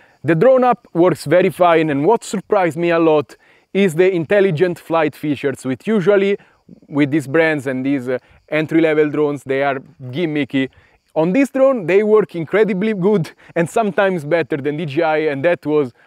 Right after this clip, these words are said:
mind-blowing for me. And the tracking works very nice, and all the modes are actually probably useful. I wish you can set it up from lower height, because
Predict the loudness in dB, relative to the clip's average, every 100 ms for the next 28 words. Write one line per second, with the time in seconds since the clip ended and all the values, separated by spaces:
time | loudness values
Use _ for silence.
0 | -6 -4 -2 -2 -2 0 -4 -6 -6 -4
1 | -6 -8 _ _ _ -6 -4 -4 -6 -10
2 | -4 -4 0 -2 -2 -4 -2 -4 -4 -2
3 | -2 -2 -2 -2 -2 -4 -4 -4 -4 -4
4 | -4 -2 -2 -4 _ _ -2 0 -2 -2
5 | -2 -2 -4 -8 _ _ 0 0 0 0
6 | 0 0 -2 -4 -2 -4 -6 _ _ _
7 | _ _ _ _ 0 4 4 4 2 0
8 | -2 -6 -6 0 -2 0 -2 0 2 2
9 | 2 -2 _ _ _ -2 -2 -8 -4 -2
10 | 0 0 -2 -4 -4 -4 -8 -12 -8 -6
11 | -6 -10